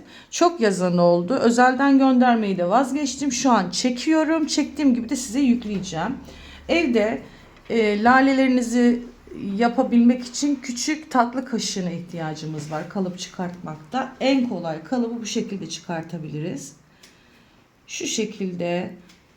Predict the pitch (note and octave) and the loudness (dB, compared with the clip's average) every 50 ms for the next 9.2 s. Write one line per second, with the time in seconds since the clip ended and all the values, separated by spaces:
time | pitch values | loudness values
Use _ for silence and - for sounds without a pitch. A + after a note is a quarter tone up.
0 | _ _ _ - - - _ _ _ - - _ _ _ _ _ _ _ _ _ | _ _ _ -20 -20 -20 _ _ _ -20 -20 _ _ _ _ _ _ _ _ _
1 | _ _ _ _ _ _ _ _ _ _ _ _ _ _ _ _ _ _ _ _ | _ _ _ _ _ _ _ _ _ _ _ _ _ _ _ _ _ _ _ _
2 | _ _ _ _ _ - - _ _ _ _ _ _ _ _ _ _ _ _ _ | _ _ _ _ _ -20 -20 _ _ _ _ _ _ _ _ _ _ _ _ _
3 | _ _ _ _ _ _ _ _ _ _ _ _ - B3+ B3+ G3+ G3+ F#3+ F#3+ F3+ | _ _ _ _ _ _ _ _ _ _ _ _ -6 -4 -4 -2 -4 -4 -4 -6
4 | F3+ - - G#3+ G3+ F#3 G3+ G3+ G3 F#3+ F3 E3+ F3 - - - G3+ G3 G3 F3 | -8 -8 -8 -10 -8 -6 -6 -6 -6 -6 -6 -8 -10 -12 -10 -6 -4 -4 -4 -4
5 | D#3+ D#3+ E3 E3+ - - - - _ _ _ _ _ _ _ _ _ - - - | -4 -6 -8 -10 -12 -18 -20 -20 _ _ _ _ _ _ _ _ _ -20 -20 -20
6 | - _ _ _ _ _ _ _ _ _ - - - - - - - - - _ | -20 _ _ _ _ _ _ _ _ _ -20 -20 -20 -20 -20 -20 -20 -20 -20 _
7 | _ _ _ _ _ _ - - _ _ _ _ - - - - - - _ _ | _ _ _ _ _ _ -20 -20 _ _ _ _ -20 -20 -20 -20 -20 -20 _ _
8 | B3+ B3+ A#3+ C#4+ B3+ G#3 - - G3 E3+ E3 D#3+ D#3 D3+ D3 - - - D#3 D#3+ | -10 -4 0 0 0 0 -2 -4 -4 -4 -4 -4 -6 -8 -10 -12 -12 -10 -10 -8
9 | D#3+ F#3 A3 | -8 -8 -10